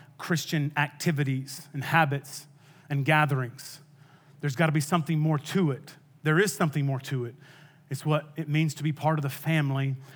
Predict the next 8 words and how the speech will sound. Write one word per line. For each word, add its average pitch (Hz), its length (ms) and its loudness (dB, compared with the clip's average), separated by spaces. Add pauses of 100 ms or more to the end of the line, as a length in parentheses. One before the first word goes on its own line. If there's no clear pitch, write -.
(200)
of 127 180 -6
God. 160 460 -6 (1300)
And 147 80 2
I 160 40 6
want 214 220 2
this 202 160 -2
to - 80 -6
stick. - 520 -2